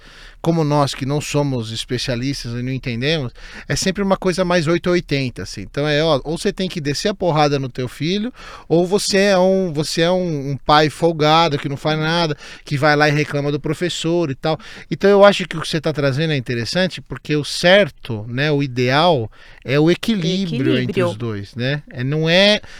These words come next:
Speaker 1: você ser, porque tem, a gente também tem um outro problema hoje em dia, que eu acho,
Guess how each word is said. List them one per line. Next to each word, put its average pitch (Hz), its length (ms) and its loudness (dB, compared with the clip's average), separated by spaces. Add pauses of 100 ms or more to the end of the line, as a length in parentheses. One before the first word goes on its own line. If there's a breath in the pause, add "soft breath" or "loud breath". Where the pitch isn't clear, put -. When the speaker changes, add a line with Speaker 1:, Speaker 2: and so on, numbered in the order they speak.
(180 loud breath)
Speaker 1:
você 165 440 0
ser, 151 520 2
porque 185 240 -2
tem, 214 140 2
a 190 40 4
gente 196 240 0
também 214 240 2
tem 226 180 2
um 214 80 2
outro 202 280 4
problema 135 460 -2
hoje 113 280 -4
em 110 60 -6
dia, 127 440 -4 (420 soft breath)
que - 120 -4
eu 147 200 6
acho, 151 500 0